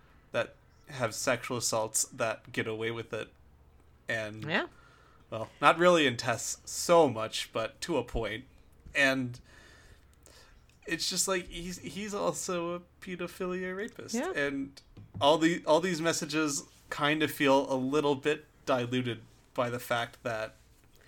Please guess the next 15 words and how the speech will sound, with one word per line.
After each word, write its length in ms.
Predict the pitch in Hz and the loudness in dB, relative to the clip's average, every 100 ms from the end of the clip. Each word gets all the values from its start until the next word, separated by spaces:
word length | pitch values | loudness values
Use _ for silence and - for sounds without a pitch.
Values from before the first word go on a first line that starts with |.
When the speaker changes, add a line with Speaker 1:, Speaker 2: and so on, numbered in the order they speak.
| - - - | -20 -20 -8
Speaker 1:
it's 200 | 127 120 | -8 -4
done 280 | 123 113 107 | -2 -2 -4
by 80 | 104 | -8
a 40 | 120 | -10
pe-, 120 | - - - - | -12 -16 -18 2
Speaker 2:
I 100 | 392 453 | 6 8
mean, 180 | 453 403 | 8 10
I 200 | - 508 | 10 10
think 200 | 571 508 | 10 6
Speaker 1:
rapist. 220 | - 269 - | 8 4 4
Speaker 2:
if 60 | - | 0
anything, 520 | 180 247 330 185 190 | 2 4 4 6 8
I, 140 | 233 | 10
I 260 | 262 214 262 - - | 10 8 4 -2 -12
almost 680 | 135 147 190 226 220 - - | -8 -2 6 6 6 -2 -10